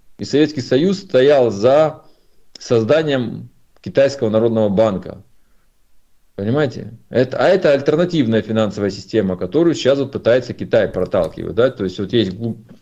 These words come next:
грубо говоря, долларовая система, и вот сейчас пытаются создать другую альтернативную систему, где нет судного процента, где не будет судного процента, а банкир участвует в бизнесе вашем. Если вы берете кредит,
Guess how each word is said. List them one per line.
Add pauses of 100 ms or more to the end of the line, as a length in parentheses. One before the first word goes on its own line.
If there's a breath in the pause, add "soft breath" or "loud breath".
(160)
грубо
говоря,
долларовая
система,
и
вот
сейчас
пытаются
создать
другую
альтернативную
систему, (220 soft breath)
где
нет
судного
процента,
где
не
будет
судного
процента, (580 loud breath)
а
банкир
участвует
в
бизнесе
вашем.
Если
вы
берете
кредит,